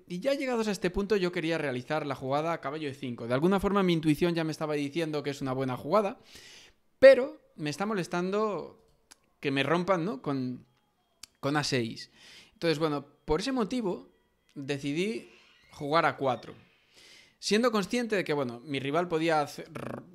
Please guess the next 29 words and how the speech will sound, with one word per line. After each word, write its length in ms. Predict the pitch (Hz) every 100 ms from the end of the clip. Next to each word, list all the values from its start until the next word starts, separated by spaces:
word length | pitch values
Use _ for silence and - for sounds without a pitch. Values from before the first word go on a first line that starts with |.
| - _ _
pues 140 | 156 143
bueno, 200 | 139 113
cerrar 360 | - 123 151
el 100 | 165
centro 340 | 143 180 208 180
con 440 | 156 139 135 135
D 120 | 143 139
cuatro 420 | 165 190 214 220
y, 100 | 165
bueno, 220 | 147 117
el 60 | 110
carácter 400 | 127 143 165 156
de 80 | 147
la 120 | 139
posición 520 | 139 135 147 160 143
cambia 340 | 131 156 156
un 80 | 151
poco, 360 | 151 208 208 233 - - - _
pero 220 | - 196
aún 100 | 262
así 220 | 269 240 233
consideraba 520 | 202 180 170 190 208
que 120 | 156
caballo 320 | 147 170 196
E 40 | 170
cinco 300 | 180 180 175
tenía 240 | 151 151
que 80 | 135
ser 380 | 151 143 139